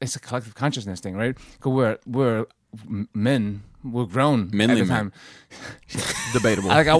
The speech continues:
Speaker 1: I wonder if it's jarring for, like, a younger generation that either wasn't alive for it or, like, they were a kid and don't remember it.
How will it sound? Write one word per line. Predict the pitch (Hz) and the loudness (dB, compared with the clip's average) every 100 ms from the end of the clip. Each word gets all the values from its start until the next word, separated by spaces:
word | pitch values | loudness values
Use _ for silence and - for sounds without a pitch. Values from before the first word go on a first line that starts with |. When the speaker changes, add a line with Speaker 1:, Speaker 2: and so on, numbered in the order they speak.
| 170 | 4
Speaker 1:
I | 170 | 4
wonder | 170 208 196 190 175 | 8 8 8 6 4
if | 135 | 2
it's | 147 - | 2 0
jarring | - 147 139 156 | 0 2 4 4
for, | 147 135 | 4 2
like, | 127 | 2
a | 117 | 0
younger | 113 127 | 2 2
generation | 117 123 120 120 120 | 2 0 0 0 0
that | 117 | -2
either | 135 123 110 | -2 -2 -2
wasn't | 107 120 151 160 | -2 -2 0 -2
alive | 127 143 170 | 0 0 0
for | 156 190 | 0 0
it | - | 2
or, | 131 | 0
like, | 117 | 0
they | 120 | -2
were | 117 | -2
a | 101 | -4
kid | - - 117 | -8 -6 -4
and | 101 | -4
don't | 107 - | -8 -6
remember | 101 104 110 95 82 | -6 -4 -4 -4 -8
it. | 58 | -12